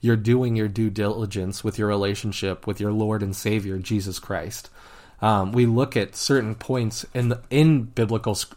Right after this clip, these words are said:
in, in Scripture where, you know, Jesus in John fourteen six says, "I'm the way and the truth and the life. No one comes to the Father except through me." And that may seem like a weird verse to point out, but when we look at "He's the way, the truth,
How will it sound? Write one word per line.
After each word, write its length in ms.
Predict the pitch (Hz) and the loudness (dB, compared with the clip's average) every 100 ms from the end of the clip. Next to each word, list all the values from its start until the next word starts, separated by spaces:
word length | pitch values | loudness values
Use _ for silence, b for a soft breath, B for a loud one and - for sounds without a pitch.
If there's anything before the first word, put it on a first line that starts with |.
| - | -2
in, 240 | 135 143 - | 2 2 0
in 160 | 135 135 | 0 0
Scripture 680 | - 113 98 - 95 95 B B B B - | -2 -2 -2 -2 -4 -4 B B B B 0
where, 480 | 110 107 101 95 - | 4 4 4 0 -2
you 120 | 123 | 0
know, 200 | 107 104 - | 2 0 -4
Jesus 460 | 110 156 143 110 113 | 0 2 4 4 2
in 160 | 110 | 2
John 240 | 120 123 131 | 6 4 4
fourteen 460 | - 131 - 107 | 0 -2 -2 -2
six 340 | 98 123 104 - | -2 -2 -2 -2
says, 340 | 117 101 - - | 0 0 -2 4
"I'm 240 | 143 160 | 6 8
the 80 | 117 | 6
way 240 | 110 104 | 2 2
and 140 | 98 98 | 0 -2
the 40 | |
truth 320 | - 110 101 | 0 0 0
and 120 | 101 | 0
the 40 | 101 | 0
life. 320 | 98 95 - | -2 -4 -2
No 280 | 113 123 135 | 4 6 6
one 180 | 127 113 | 4 0
comes 240 | 110 104 | -2 -2
to 100 | 110 | -2
the 120 | 101 | -4
Father 360 | - 101 98 92 | 0 0 0 -4
except 360 | 90 - 92 | -8 -8 -8
through 180 | - 98 | -6 -6
me." 220 | 92 90 - B B | -6 -10 -14 B B
And 120 | 156 | 10
that 120 | 226 | 10
may 80 | 196 | 8
seem 180 | - 202 | 4 4
like 160 | 175 | 4
a 80 | 123 | 6
weird 240 | 120 147 117 | 6 6 6
verse 220 | 147 - | 2 2
to 100 | 117 | -2
point 260 | - 123 | 0 2
out, 220 | 135 131 - | 4 4 2
but 160 | 113 B B | -2 B B
when 160 | 143 147 | 6 8
we 100 | 147 | 8
look 160 | 170 - | 4 2
at 120 | - | 0
"He's 340 | - 175 135 | 0 2 2
the 120 | 127 | 4
way, 440 | 117 113 120 135 135 | 4 2 2 2 0
the 240 | 117 120 | 0 0
truth, 440 | 117 - 120 117 | 2 2 2 2